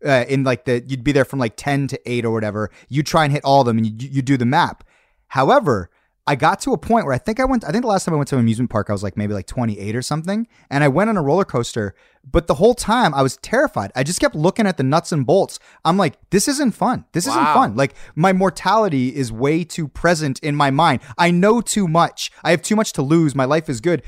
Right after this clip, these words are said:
Speaker 1: When I was a child, I didn't think about those things. So I, I, I, I wonder how you would experience it as an adult, but for the first time would be crazy. Shane, how do you feel about amusement park rides now as an adult?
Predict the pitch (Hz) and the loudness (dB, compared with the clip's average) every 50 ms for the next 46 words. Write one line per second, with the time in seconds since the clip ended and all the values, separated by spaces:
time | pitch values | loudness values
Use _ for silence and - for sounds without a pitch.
0 | - - - 147 156 147 147 127 131 - - - 220 240 262 226 175 147 135 131 | -8 -4 0 2 2 2 2 0 -2 -6 -2 0 2 4 6 6 6 6 4 2
1 | - 151 151 147 180 165 143 - - 185 - 185 147 139 127 - - 113 107 - | 0 0 0 0 0 -4 -4 -4 -6 -6 -4 -2 0 0 0 0 -2 -4 -4 -4
2 | - 113 101 98 92 - - _ _ _ - - - - 165 165 - 156 165 - | -4 -6 -6 -6 -8 -10 -16 _ _ _ -6 0 2 4 4 4 2 0 0 2
3 | 156 151 151 - - 147 147 147 139 139 - - 139 135 135 127 117 143 175 208 | 2 0 2 2 2 2 2 2 2 0 -2 -2 0 0 0 0 -2 -2 0 0
4 | 208 185 165 147 131 143 139 135 123 113 123 156 175 170 156 139 135 131 123 - | 0 0 -2 -2 0 0 0 -2 -2 -2 -4 -4 -4 -4 -2 -4 -4 -4 -6 -8
5 | - - 131 123 117 113 107 - - - _ _ _ _ _ _ _ _ - 147 | -8 -6 -4 -4 -4 -4 -6 -8 -12 -16 _ _ _ _ _ _ _ _ -16 -6
6 | - 160 165 160 - 151 147 120 135 127 120 113 175 190 160 - - 139 - - | -4 -4 -4 0 0 0 0 2 0 0 2 4 4 4 4 2 -2 -8 -6 -4
7 | 151 139 123 - - 143 127 - - 156 151 123 110 104 110 - - 156 123 120 | -4 -4 -2 -2 -2 -2 -2 -2 -4 -4 -2 -2 -4 -4 -4 -2 -2 -2 -2 -4
8 | 113 107 - - 165 143 131 131 123 135 165 190 190 160 151 180 170 - 139 120 | -6 -8 -4 -2 -2 -2 -2 -2 -2 0 0 0 2 0 -2 -4 -2 -2 -2 -2
9 | 110 113 110 110 - _ _ - 139 127 120 113 101 113 - - 110 98 - 107 | -2 -2 -4 -6 -6 _ _ -8 -4 -4 -2 -2 -4 -6 -8 -8 -8 -8 -8 -8
10 | 101 101 98 92 98 95 90 87 90 - 104 95 101 101 90 90 92 87 85 | -8 -10 -10 -12 -14 -14 -14 -16 -16 -16 -14 -12 -12 -12 -12 -12 -14 -16 -16